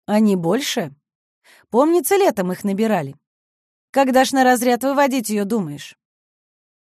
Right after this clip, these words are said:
Дуська быстрым по птичьи зорким взглядом оглянулась сперва на Екатерину Тимофеевну, потом на Алю.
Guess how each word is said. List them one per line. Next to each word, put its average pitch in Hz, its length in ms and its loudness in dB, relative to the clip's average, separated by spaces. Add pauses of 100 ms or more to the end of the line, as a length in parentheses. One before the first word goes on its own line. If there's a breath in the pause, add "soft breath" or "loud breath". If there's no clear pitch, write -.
(120)
Дуська 233 400 -6
быстрым 214 420 -6
по 185 140 -8
птичьи 226 380 -8
зорким 208 440 -4
взглядом 196 500 -4
оглянулась 196 540 -4
сперва 220 360 -6
на 269 60 -4
Екатерину 180 540 -8
Тимофеевну, 240 720 -10 (340 loud breath)
потом 294 300 -2
на 277 220 0
Алю. 143 180 -10